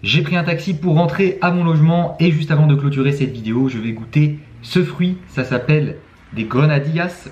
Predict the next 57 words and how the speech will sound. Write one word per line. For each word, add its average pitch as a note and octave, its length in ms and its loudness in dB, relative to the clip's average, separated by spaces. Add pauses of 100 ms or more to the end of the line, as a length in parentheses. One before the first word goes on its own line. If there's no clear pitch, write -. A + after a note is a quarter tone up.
J'en A2 140 -6
ai A2+ 60 -4
acheté D3 380 -2 (360)
trois E3+ 420 0
au C3+ 80 0
marché C#3 460 0
tout - 160 -6
à B2 80 0
l'heure. D3 320 -2 (100)
Il A2 60 -2
y C#3 40 4
a D3+ 60 4
pas D3 140 0
mal D3 240 2
de C#3 60 -6
personnes C#3+ 380 0
parmi B2+ 220 -2
vous B2+ 180 -6
qui C3+ 200 -8
m'ont C#3 260 2 (300)
recommandé C#3+ 640 2
de C3 100 -2
goûter A#2+ 240 -6
ce B2 120 -10
fruit - 260 -8 (100)
absolument. A#2+ 800 -6
Donc B2+ 220 -6
c'est - 120 -10
ce - 100 -14
que D3+ 180 2 (340)
je A#2+ 160 0
vais D3+ 140 2
faire D#3+ 200 -4
tout D#3 120 0
de C#3+ 40 -2
suite. E3+ 380 -4
J'ai A2+ 140 -4
payé, D#3 440 0 (480)
euh, A2+ 320 2
deux C#3 120 2
mille D#3 180 2
cinq C#3+ 160 -2
cents D3 180 -2
pesos C#3+ 360 -2
pour A2 180 -8
les G#2 100 -6
trois, - 480 -2 (300)
ce A2+ 80 -8
qui - 160 -16
fait, A#2 180 -6
euh, G2 200 -2 (340)
cinquante A#2+ 340 -6
centimes A#2 340 -6
d'euros, A2+ 280 -2
un B2 60 0
peu A2 100 -6
plus. B2 340 -6